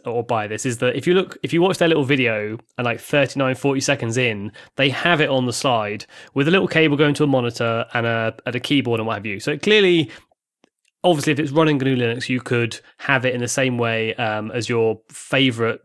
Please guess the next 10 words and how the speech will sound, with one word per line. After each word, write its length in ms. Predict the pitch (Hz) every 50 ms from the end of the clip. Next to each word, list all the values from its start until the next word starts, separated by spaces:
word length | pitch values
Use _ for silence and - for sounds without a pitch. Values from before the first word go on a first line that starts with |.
| _ _ -
dream 480 | - 120 131 131 127 127 123 117 113
phone 340 | 113 - - 120 113 113 107
distro 560 | 123 117 - - 117 107 104 104 104 107 - - - - _ _
does 160 | - 127 117 117
that 200 | 120 113 107 -
switching 480 | - - - 135 - - - 117 113 113
from 460 | - - 110 110 107 107 104 110 - - -
Android 500 | 127 117 113 113 110 110 110 107 107 -
to, 360 | - - 113 107 107 107 104
uh, 440 | 104 104 101 101 98 98 98 98 95